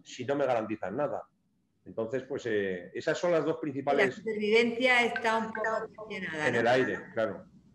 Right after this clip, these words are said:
Speaker 1: Hombre,
Speaker 2: Ujú.
Speaker 1: esos son los dos principales problemas que tenemos a nivel económico y a nivel estratégico.
Speaker 2: Ujú. Para terminar, queríamos, mm, a-, mm,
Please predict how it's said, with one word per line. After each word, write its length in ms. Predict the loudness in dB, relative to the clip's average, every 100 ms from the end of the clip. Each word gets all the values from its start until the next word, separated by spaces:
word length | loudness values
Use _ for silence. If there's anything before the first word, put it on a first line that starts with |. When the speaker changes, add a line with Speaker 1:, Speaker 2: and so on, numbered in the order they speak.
| -20 -14
Speaker 1:
Hombre, 240 | -8 -6
Speaker 2:
Ujú. 800 | -8 -14 -14 -14 -18 -18 -20 -16
Speaker 1:
esos 200 | -12 -8
son 140 | -2 0
los 100 | 0
dos 120 | 0
principales 400 | -2 -2 0 0
problemas 360 | -2 -4 -4 -6
que 80 | -6
tenemos 260 | -4 -4
a 40 | -2
nivel 200 | 0 0
económico 800 | 2 0 2 2 2 0 -2 _ -10
y 60 | -6
a 40 |
nivel 180 | -2 -2
estratégico. 760 | -2 -4 -6 -8 -12 -20 -20 _ _ _ _ _ _ _ _ _ _ _ -10
Speaker 2:
Ujú. 280 | -6 -6 -8 -16 -20 _ 0
Para 260 | 4 4
terminar, 580 | 4 4 4 4 4 4 0 -8 -12 -12 -14 -20 -20 -20 -10
queríamos, 840 | -4 2 2 2 0 -2 -4 -8 -12 -16 -12
mm, 380 | -8 -6 -6 -8 -6
a-, 220 | -6 -6 -6
mm, 380 | -8 -6 -8